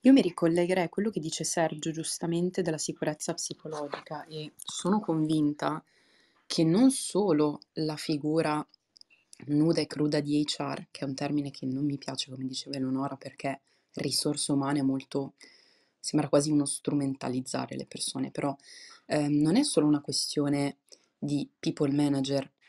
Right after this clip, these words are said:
quella di diventare un facilitatore all'interno dell'azienda per le situazioni psicologiche. Secondo me c'è una questione importante che, eh, forse è rimasta ancora un po' tabù, che è quella dell'educare il management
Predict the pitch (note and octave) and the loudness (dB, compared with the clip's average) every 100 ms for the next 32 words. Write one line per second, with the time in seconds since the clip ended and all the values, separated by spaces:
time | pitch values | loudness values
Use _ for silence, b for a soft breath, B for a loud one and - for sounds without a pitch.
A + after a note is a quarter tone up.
0 | B - D#3 D3 C#3 D3 C#3+ C3+ C#3+ C#3 | B 0 4 4 4 4 2 2 2 2
1 | C3 - D#3+ - C#3 C3+ C3+ - C#3 B2+ | -2 -4 -4 -2 -2 -2 -2 -2 -2 -2
2 | B2+ B2+ C3+ C3+ C3 C3 C3 C3+ C3+ C3+ | -2 -2 -2 0 0 -2 -4 0 0 -2
3 | - E3+ D3 - - C#3 - C3+ - C3 | -4 -4 -2 -6 -8 -8 -4 -4 -4 -6
4 | C3+ C3+ C3 - - F3 - B3+ D#3 D3+ | -8 -8 -10 -10 -6 -2 6 6 8 2
5 | C3 - C#3+ C#3+ C3+ - - A3+ D3+ - | -2 -4 -4 -6 -6 -6 0 2 2 -2
6 | - - D3+ C3+ C3+ A#2+ B B B B | -10 -2 0 2 -2 -10 B B B B
7 | B B - - F#3+ A3 - - D#3 D3+ | B B -12 2 4 4 2 -2 -2 0
8 | D3+ D3+ A3+ - D3+ D#3 D3+ D3+ E3+ - | -2 -2 -2 0 0 2 4 4 2 -4
9 | D3 E3 E3 D3 D#3+ D3+ C#3 C#3 C3+ D3+ | -4 -2 -2 -4 -4 -4 -2 -4 -4 -2
10 | - F#3 C#3 C#3+ C#3 F3+ A#3 F3 F3 G3+ | 2 2 2 2 2 2 2 2 2 2
11 | D3 C3 B2+ - _ D3 C#3+ C#3 D3+ C#3 | 2 -2 -12 -16 _ -2 2 4 4 4
12 | B2+ B2 C3 B2 B2 - | 0 -2 -4 -2 -4 -8